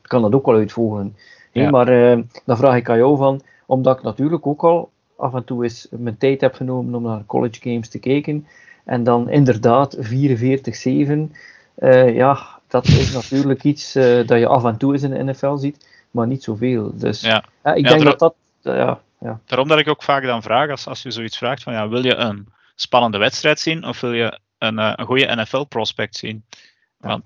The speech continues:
Speaker 2: ja, die is, het, het zijn niet allemaal Alabama's waarbij dat, eh, er, er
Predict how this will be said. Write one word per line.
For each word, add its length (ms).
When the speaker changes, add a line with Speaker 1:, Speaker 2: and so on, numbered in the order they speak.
Speaker 2:
ja, 200
die 140
is, 160
het, 280
het 160
zijn 160
niet 120
allemaal 500
Alabama's 600
waarbij 400
dat, 260
eh, 220
er, 320
er 220